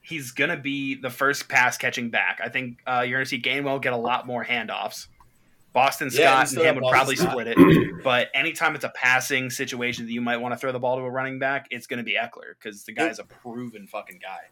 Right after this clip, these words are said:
Speaker 2: It would be, it would be justified though, letting Sanders walk if you could get an Austin Eckler.
Speaker 1: Exactly. I don't know if the cap situation allows it for the Eagles. I know we're a little bit tight this year. We've,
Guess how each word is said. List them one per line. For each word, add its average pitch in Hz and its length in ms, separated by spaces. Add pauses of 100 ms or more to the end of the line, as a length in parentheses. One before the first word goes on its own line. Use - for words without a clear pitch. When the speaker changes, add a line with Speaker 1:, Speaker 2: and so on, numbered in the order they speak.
(280)
Speaker 2:
It 151 60
would 165 120
be, 160 180
it 151 40
would 151 80
be 147 100
justified 127 720
though, 104 380
letting 113 400
Sanders 127 500
walk 95 340
if 107 100
you 120 60
could 110 240
get 139 240
an 101 140
Austin 90 340
Eckler. - 340 (240)
Speaker 1:
Exactly. 113 460
I - 40
don't 254 80
know 208 60
if 139 60
the 131 80
cap 147 260
situation 123 440
allows 117 360
it 127 140
for - 80
the 120 100
Eagles. 120 320
I 107 80
know 117 140
we're 113 140
a 113 40
little 113 320
bit 117 180
tight 120 220
this 120 200
year. 127 320
We've, 120 180